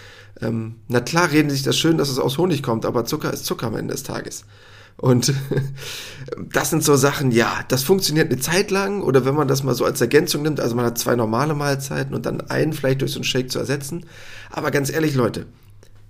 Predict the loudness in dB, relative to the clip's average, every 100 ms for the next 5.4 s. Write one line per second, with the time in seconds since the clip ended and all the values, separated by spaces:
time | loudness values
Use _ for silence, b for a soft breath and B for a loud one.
0 | -14 -2 2 4 4 2 2 2 -2 -2
1 | 0 2 2 0 -2 -2 0 0 -2 -6
2 | -6 0 2 2 2 -2 -4 -8 -2 0
3 | 0 -4 -16 b b b b b b -20
4 | -20 -20 -20 -20 -20 -20 -12 0 4 4
5 | 2 0 -4